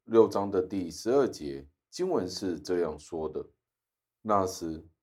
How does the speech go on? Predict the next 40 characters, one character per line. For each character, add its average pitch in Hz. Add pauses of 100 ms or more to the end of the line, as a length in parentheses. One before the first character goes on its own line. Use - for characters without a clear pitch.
(140)
耶 95
稣 92
出 92
去， 82 (300)
上 139
山 98
祷 73
告， 73 (480)
整 101
夜 107
祷 95
告 104
上 131
帝， 98 (360)
感 101
谢 107
上 113
帝 113
的 110
话 147
语。” - (720)
如 104
果 104
这 104
个 104
世 127
上 101 (140)
有 92
一 95
个 98
人 90
可 104
以 92
不 90
靠 104
祷 85
告 104
而 90
活 85
的， 80